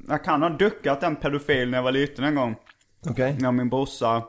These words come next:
Speaker 1: var ute och gick någonstans. Jag tror det var när jag föräldrar kollade på Buskisteater eller någonting i Malmö. I någon park, och vi bara strosade omkring lite fritt. Då var det en, en gubbe som kom med någon sån här typ,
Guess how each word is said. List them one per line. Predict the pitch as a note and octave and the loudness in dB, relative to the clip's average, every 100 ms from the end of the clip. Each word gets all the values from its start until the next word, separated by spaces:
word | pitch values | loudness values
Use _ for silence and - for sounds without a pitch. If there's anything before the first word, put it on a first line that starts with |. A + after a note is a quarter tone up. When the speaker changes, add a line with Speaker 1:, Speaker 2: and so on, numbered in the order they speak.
| - _ _ - _ - - | -10 _ _ -20 _ -20 -6
Speaker 1:
var | C3+ | 0
ute | C3+ C3 | 0 2
och | B2+ | 0
gick | A#2+ - | 0 -2
någonstans. | A#2 A#2 - A2 | -6 -6 -2 -2
Jag | A#2 | -2
tror | - | 0
det | C3 | 4
var | B2 A#2 - | 4 4 0
när | G#2+ B2+ - B2 | -4 -4 -2 -4
jag | B2 | 0
föräldrar | B2 A2+ | 2 2
kollade | A#2+ A#2 | 0 0
på | A2+ | 0
Buskisteater | C3+ C#3 - B2 - B2+ A2+ B2 - | 0 -2 -4 -6 -2 0 0 -2 -6
eller | A#2 | -4
någonting | C3+ C#3 C3 A#2+ - - _ _ - - | -4 -4 -4 -4 -8 -20 _ _ -20 -6
i | |
Malmö. | A#2+ B2 B2+ A#2+ A2 G#2+ - - - - - - - - | 0 2 2 0 -2 -4 -8 -20 -20 -20 -20 -20 -20 -8
I | C3+ | -4
någon | A#2+ | -2
park, | A#2+ B2 G#2 - | 2 2 2 -6
och | - | -6
vi | B2 A2+ | -2 -2
bara | A2+ A#2 A2+ - | 0 0 0 -4
strosade | - C3 B2+ - A#2+ | -8 -4 -2 0 -2
omkring | A#2 B2+ | 0 0
lite | A#2 A#2+ | -2 -4
fritt. | B2+ - A#2 - - - - - - - - - | -8 -8 -10 -10 -20 -18 -18 -20 -20 -20 -18 -10
Då | B2 | -6
var | C3 D3 A#2+ | 2 4 6
det | D3+ | 6
en, | C#3+ B2 | 4 2
en | - C#3+ | 0 0
gubbe | B2+ C#3 A#2 | 2 2 0
som | A#2 B2 | -2 0
kom | C3+ A#2 | 0 0
med | A2+ | 0
någon | A#2 | -2
sån | B2+ | -2
här | A2+ | -2
typ, | - A2+ | -2 -4